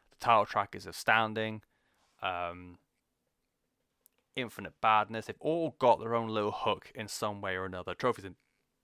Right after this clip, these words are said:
excuse me, Trophies in the Attic. Yeah. Start, you can, this is a great example of an album where you can pick, excuse me, fucking hell. You can pick out any song and listen to it individually and you think, "That is a great song."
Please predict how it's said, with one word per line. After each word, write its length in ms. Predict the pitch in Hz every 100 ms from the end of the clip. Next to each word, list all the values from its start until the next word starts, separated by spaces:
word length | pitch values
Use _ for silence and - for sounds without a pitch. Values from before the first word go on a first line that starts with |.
| _ _ _ _
excuse 260 | - 123
me, 100 | 101
Trophies 300 | 92 120 -
in 60 | 90
the 120 | 90
Attic. 440 | 104 - 104 - - _ _ _ _ _ _ -
Yeah. 180 | 92 - _ _ _ _ _ _ _ _ -
Start, 320 | - 156 147
you 100 | 147
can, 220 | 151 151 -
this 260 | 160 151 170
is 380 | 143 - - - _ _ _ _ -
a 60 | 123
great 280 | 147 139
example 420 | 120 127 117 110 98
of 140 | 104
an 100 | 107 _ _ _ - - _ _ 120
album 400 | 120 113 98 95
where 260 | 101 101 - -
you 120 | 127 135
can 200 | 127 117
pick, 340 | - - - _ _
excuse 320 | - 190 170
me, 160 | 110 95 -
fucking 200 | 117 104
hell. 120 | 92 _ _ _
You 80 | 147
can 140 | 160 151
pick 180 | 151
out 160 | 139 120 -
any 240 | 120 117
song 380 | - 110 95 90
and 80 | 101
listen 160 | 101 104
to 100 | 104
it 80 |
individually 420 | 107 98 98 92 90
and 60 |
you 60 | 90
think, 140 | 92
"That 160 | 98 82
is 60 |
a 40 | 85
great 320 | - 87 85
song." 260 | - 85